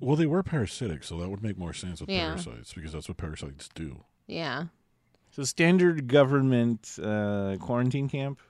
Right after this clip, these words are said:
Speaker 2: Mm-hmm.
Speaker 1: Put everybody in cages.
Speaker 3: And then I
Speaker 2: Mm-hmm.
Speaker 3: love how, um, Thomas Jane character, um, Thomas Jane's character Henry starts to, uh, just read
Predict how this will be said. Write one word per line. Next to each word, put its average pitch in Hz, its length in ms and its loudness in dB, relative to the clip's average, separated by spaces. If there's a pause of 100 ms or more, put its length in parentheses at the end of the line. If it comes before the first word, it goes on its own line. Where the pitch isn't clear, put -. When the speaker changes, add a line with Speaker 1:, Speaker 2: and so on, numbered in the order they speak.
(120)
Speaker 2:
Mm-hmm. 190 200 -14 (140)
Speaker 1:
Put 92 100 -2
everybody 90 300 -2
in 95 80 -4
cages. 90 580 -6 (560)
Speaker 3:
And 143 100 2
then 156 120 4
I - 20 8
Speaker 2:
Mm-hmm. 170 100 8
Speaker 3:
love 208 240 6
how, 147 500 2
um, 110 680 -4
Thomas 131 300 -2
Jane 117 300 -2
character, 98 760 -6
um, 87 240 -8
Thomas 113 300 -4
Jane's 107 300 -2
character 92 320 -4
Henry 92 380 -4
starts 87 440 -8
to, 85 280 -8
uh, 73 200 -8 (100)
just 90 240 -10
read 90 360 -8